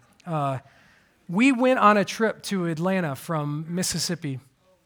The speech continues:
We went to, we went to Atlanta. I was in a van with a bunch of other college students, and the college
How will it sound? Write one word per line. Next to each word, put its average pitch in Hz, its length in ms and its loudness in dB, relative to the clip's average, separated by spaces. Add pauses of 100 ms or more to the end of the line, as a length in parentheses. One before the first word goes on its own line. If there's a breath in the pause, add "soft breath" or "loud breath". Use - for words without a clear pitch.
(300)
We 185 140 0
went 233 260 2
to, 196 340 0
we 190 120 -2
went 214 160 -2
to 214 80 -2
Atlanta. 190 240 0
I 180 80 6
was 185 120 0
in 214 80 0
a 175 60 0
van 180 320 0
with 156 120 -2
a 147 40 -8
bunch 165 220 -4
of 170 80 -8
other 160 140 -2
college 165 300 0
students, 139 480 -8
and 170 140 -2
the 165 80 0
college 208 760 0